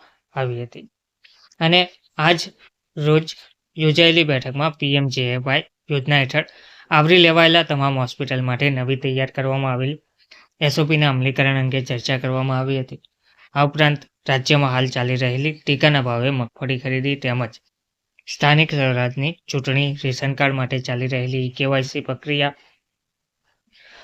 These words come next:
અંતર્ગત પણ ચર્ચા કરવામાં આવી હતી. તમામ ચર્ચા સંદર્ભે પ્રવક્તા મંત્રી ઋષિકેશ પટેલે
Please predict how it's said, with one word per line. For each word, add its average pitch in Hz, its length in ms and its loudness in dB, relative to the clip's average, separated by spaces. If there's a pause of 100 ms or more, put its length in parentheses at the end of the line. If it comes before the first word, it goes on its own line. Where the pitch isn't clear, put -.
(140)
અંતર્ગત 160 540 4
પણ 180 160 2
ચર્ચા 147 400 2
કરવામાં 135 680 -2
આવી 123 260 -2
હતી. 123 200 -12
તમામ 151 360 2
ચર્ચા 151 320 4
સંદર્ભે 151 480 0
પ્રવક્તા 135 540 -2
મંત્રી 127 300 -2
ઋષિકેશ 127 600 -6
પટેલે 131 360 -4